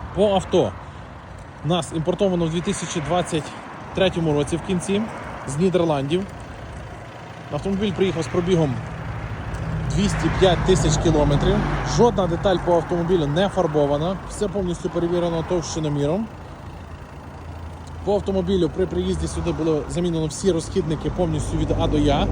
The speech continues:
включаючи Г Р М, помпу, термостати, е, тормозні диски, колодки.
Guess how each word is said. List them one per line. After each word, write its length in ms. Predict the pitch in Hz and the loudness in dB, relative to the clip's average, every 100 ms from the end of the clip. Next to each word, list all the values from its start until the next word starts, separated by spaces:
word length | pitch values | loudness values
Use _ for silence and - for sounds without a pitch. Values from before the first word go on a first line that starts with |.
| - - - - - - - - - - - - - - | 0 0 -2 -2 -4 -2 -2 -2 -4 -4 -4 -4 -6 -8
включаючи 540 | - 180 196 170 143 151 131 | -4 -2 2 2 0 -2 4
Г 240 | 196 202 | 6 6
Р 80 | 190 | 6
М, 220 | 165 156 139 | 2 -2 0
помпу, 600 | 180 180 175 175 175 175 156 - | 2 2 2 2 4 2 0 -2
термостати, 960 | 160 175 185 - 175 170 - 175 175 139 - - - - - | -2 0 -2 -2 -2 -2 -2 -2 -2 -6 -14 -18 -18 -14 -8
е, 220 | 131 127 123 | -4 -4 -4
тормозні 420 | 170 165 170 170 185 | -2 0 0 0 2
диски, 400 | 175 175 - 170 | 2 2 0 -2
колодки. 520 | 170 170 175 175 - | 0 2 2 0 -2